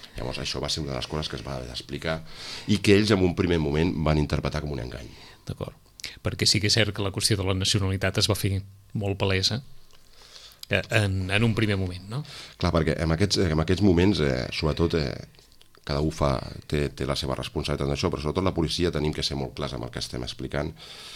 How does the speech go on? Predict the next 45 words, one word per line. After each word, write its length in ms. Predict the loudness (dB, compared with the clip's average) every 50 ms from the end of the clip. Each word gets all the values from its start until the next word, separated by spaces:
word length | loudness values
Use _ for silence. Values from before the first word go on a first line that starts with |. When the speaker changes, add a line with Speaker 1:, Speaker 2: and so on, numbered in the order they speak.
| -18 -18 -8 -2
Speaker 1:
i 220 | 0 2 2 2 2
preveure 300 | 2 0 2 2 2 2
les 100 | 0 0
conseqüències 560 | -2 -4 -4 -4 -4 -6 -6 -6 -6 -8 -8 -10
del 80 | -10 -10
que 60 | -12
estem 160 | -10 -10 -10
explicant. 460 | -10 -10 -10 -10 -8 -6 -6 -6 -6 -8
En 140 | -8 -4
aquest 180 | -2 -2 -2 0
cas 180 | 2 2 4 4 4
no 220 | 6 6 8 8 8
calia 300 | 6 4 2 2 0 0
dir 100 | -2 -4 -6
res 180 | -6 -8 -6
més 200 | -4 -4 -4 -4
que 100 | -6 -6 -6
el 60 | -6
que 80 | -4 -6
es 80 | -4 -4
va 80 | -4
dir 160 | -2 -2 -4 -6 -8 -14 -18 -18 -18 -18 -18 -18 -20 -20 -20 _ _ _ -6
i 80 | -6 -4
que 160 | -4 -4 -4
era 60 | -4 -4
absolutament 400 | -4 -6 -6 -4 -6 -6 -6 -6
cert. 240 | -6 -6 -8 -8 -10 -16 -20 -20 -20 -20 -20 -20 -18 -18 -18 -16 -16 -16 -12 -12 -12 -12 -12 -12 0
Speaker 2:
Esteu 160 | 4 6 6 8
content 380 | 6 6 6 6 4 4 4 0 -4 -10 -14 -14 -16 -18 -16 _ -8
de 220 | -4 -2 0 0 2
com 240 | 6 6 6 6 6 4
es 160 | 4 4 4 4
va, 220 | 4 2 2 -2 -6 -14 _ _ _ _ _ _
malgrat 720 | -8 -8 -6 -6 -6 -6 -2 2 2 2 2 2 0 -6 -6 -6
la 140 | -4 -4 -4 -2
duresa 320 | 0 2 4 4 4 4
del 140 | 4 2 0
moment, 380 | 0 0 0 0 0 0 -2 -4
de 80 | -6 -8
com 140 | -6 -6 -4
es 80 | -2 -2
van 160 | -2 -2 0
desenvolupar 600 | 0 2 4 6 6 6 4 2 2 2 0 0 0
les 140 | -2 -4 -4
coses 360 | -4 -6 -6 -6 -6 -6 -8